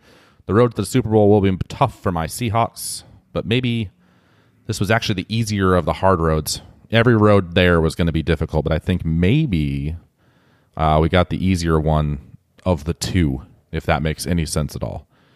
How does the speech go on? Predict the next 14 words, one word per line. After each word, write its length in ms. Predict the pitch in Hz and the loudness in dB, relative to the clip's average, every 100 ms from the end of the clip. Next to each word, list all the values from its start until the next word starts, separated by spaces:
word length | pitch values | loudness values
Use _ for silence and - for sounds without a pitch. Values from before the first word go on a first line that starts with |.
| _ _ _ - | _ _ _ -8
And 80 | 95 | -4
if 140 | 113 | -2
they 140 | - 110 | 2 4
win, 480 | 110 117 95 98 82 - | 4 4 2 0 -6 -2
what 120 | 98 | -2
does 140 | 95 | 0
it 60 | 98 | 2
all 160 | 95 | 2
set 240 | 92 101 95 | 2 0 0
up? 160 | 80 | 0
We'll 100 | 82 | 0
go 140 | 82 92 | 2 2
over 140 | 87 | 2
that. 240 | 87 80 | 0 -2